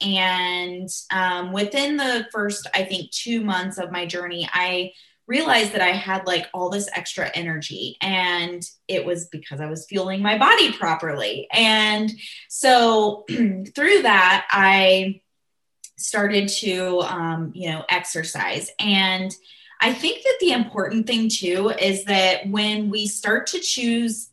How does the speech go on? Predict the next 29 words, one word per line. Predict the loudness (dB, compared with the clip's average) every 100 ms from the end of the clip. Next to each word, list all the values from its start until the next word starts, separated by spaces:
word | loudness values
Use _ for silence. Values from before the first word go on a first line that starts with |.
| -2
exercise, | -2 -4 -6 -2 0 0 0 -4 -6 -4
I | -2
think | 0 -2 -2
that | -2 -2 0
we | -2 0
always | 0 0 -2 -4
feel | -4 -2
like | 0 0 -2
we | -8 -6 -6
have | -4 -4 -4
to, | -4 -2 -2 -6 -14 _
you | -4
know, | -2
go | 0 4 4
to |
the | 2
gym | -2 0 -2 -2
and | -4
lift, | -2 -2 -2 -8 -4
or | 0 4 4 2
we | 2
have | 2 2 2
to | -2
do | -2 -4
cardio | -2 -2 0 0 0
all | -2
the | -4
time. | -6 -4 -4 -4 -2
And | 2 2 2 0